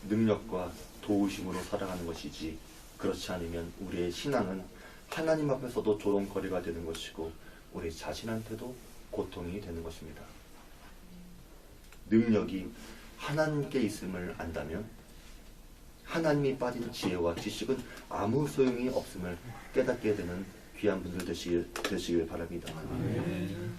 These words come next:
Speaker 1: 또한 우리는 우리의 의무를 생각해 봐야 합니다.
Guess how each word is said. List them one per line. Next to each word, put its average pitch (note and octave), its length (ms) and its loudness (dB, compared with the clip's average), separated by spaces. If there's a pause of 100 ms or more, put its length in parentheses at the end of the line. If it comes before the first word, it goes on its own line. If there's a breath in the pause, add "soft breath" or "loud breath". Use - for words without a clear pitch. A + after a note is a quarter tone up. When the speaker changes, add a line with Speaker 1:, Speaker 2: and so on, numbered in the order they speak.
Speaker 1:
또한 D3+ 240 8
우리는 G#2 400 2 (400)
우리의 A2 540 6
의무를 C3 720 6 (180)
생각해 G#2+ 560 0
봐야 E2+ 280 0
합니다. E2 340 -6